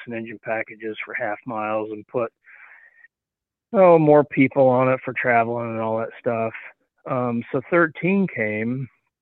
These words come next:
and, uh, yeah, I mean, he had another great year. Won miles, he was podium on, you know, half miles. Uh, and we went into the last race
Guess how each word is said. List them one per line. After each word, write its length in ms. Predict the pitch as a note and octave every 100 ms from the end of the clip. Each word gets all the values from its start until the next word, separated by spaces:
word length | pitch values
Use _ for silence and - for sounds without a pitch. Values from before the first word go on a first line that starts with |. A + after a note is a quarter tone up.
| _ _ _ _ _ _ _ -
and, 680 | B2 B2+ B2 B2 B2 B2 B2
uh, 560 | B2 A#2+ A#2 A#2 A2+ G#2+ G2 -
yeah, 240 | A#2+ D3+
I 20 | C#3+
mean, 180 | B2+ A2+
he 60 |
had 140 | C3 A#2+
another 340 | A#2+ C3 C3
great 220 | A#2+ A#2+
year. 300 | A#2+ C#3 A#2
Won 320 | G#2+ A#2+ A#2 A2+ A2+ _ - - - _ -
miles, 500 | C3 B2+ B2+ B2 A2
he 140 | A#2+
was 300 | A2+ A2+ G#2+ G2 - _ _
podium 500 | C#3+ C3+ C3+ C3 B2+
on, 460 | A#2 A2+ A2+ A2+ A2+ _ -
you 140 | A#2+
know, 140 | A2+ G#2
half 240 | B2+ C#3 -
miles. 540 | C3 C3 C3+ C3+ C3+ - _ _ -
Uh, 520 | A2 A2 G#2 G2 F2 F#2 _ _ _ _ _ _ -
and 160 | C#3+ C3
we 120 | C3
went 220 | C#3 C#3
into 260 | C#3 C3+ B2+
the 100 | A#2
last 360 | A#2+ B2+ C3 -
race 260 | C3+ C3+